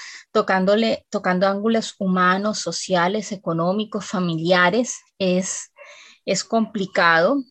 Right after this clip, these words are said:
y requiere un gran compromiso como escritor. Y bueno, me leí El precio de Andrea, que fue tu primer libro, si no estoy mal, y es un libro que relata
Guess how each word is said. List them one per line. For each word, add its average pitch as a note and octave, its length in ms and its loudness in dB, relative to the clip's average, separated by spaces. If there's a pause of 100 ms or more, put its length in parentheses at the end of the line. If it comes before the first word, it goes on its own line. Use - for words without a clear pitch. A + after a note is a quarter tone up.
y G3+ 160 -2
requiere F3+ 360 -2
un G#3+ 60 -2
gran G#3+ 240 0
compromiso G#3 840 -2
como A3 200 -4
escritor. F#3+ 600 2
Y A#3+ 40 0
bueno, G3+ 280 0
me F#3+ 120 -2
leí E3 300 -2
El E3+ 140 -2
precio G3 340 -2
de A3 80 -2
Andrea, G#3+ 560 -2 (720)
que G#3 500 2 (120)
fue G#3 180 -2
tu A3+ 140 -2
primer A3 340 4
libro, G3 340 -2
si A#3 140 -6
no G3 80 -4
estoy A3 300 -6
mal, A3 500 0
y F#3+ 400 -2
es F#3 260 -2
un A3 160 -2
libro A3 480 -2
que G3 140 -6
relata F#3 920 -2